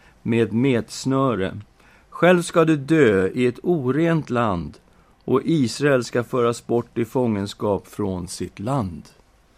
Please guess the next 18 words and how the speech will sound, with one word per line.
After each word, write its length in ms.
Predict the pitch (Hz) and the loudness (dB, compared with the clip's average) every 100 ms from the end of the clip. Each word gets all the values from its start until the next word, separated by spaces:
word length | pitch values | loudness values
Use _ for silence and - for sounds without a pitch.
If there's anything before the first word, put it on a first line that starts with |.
| _ _ _ _ _ | _ _ _ _ _
Så 180 | - | -12
han 180 | 85 104 | -8 -6
fick 220 | 156 127 | -6 -6
en 120 | 95 90 | -6 -8
personlig 920 | 92 - - 165 202 190 110 85 - 98 | -12 -12 -12 -6 -4 -4 -6 -8 -12 -10
domsprofetia 1300 | 107 101 90 82 - - 98 - 98 - 104 95 90 - | -6 -6 -6 -12 -16 -12 -12 -10 -12 -8 -6 -6 -8 -8
över 320 | 98 95 90 87 | -8 -6 -6 -10
sig, 360 | 95 85 87 _ _ _ _ - | -10 -12 -14 _ _ _ _ -10
den 140 | 98 | -6
här 100 | 92 | -6
prästen 640 | - 127 123 - - 95 | -6 -4 -4 -4 -6 -6
som 200 | 85 101 | -6 -8
försökte 380 | 98 104 92 - | -8 -10 -8 -10
stoppa 680 | - - 135 - - 131 127 | -10 -4 -6 -6 -10 -8 -8
profeten 720 | - 113 113 104 98 113 101 - | -10 -12 -8 -8 -8 -10 -12 -10
Amos 640 | 92 92 92 92 - - _ | -10 -8 -10 -12 -16 -18 _
i 100 | 101 | -16
Betel. 480 | 85 85 85 _ - | -14 -14 -16 _ -20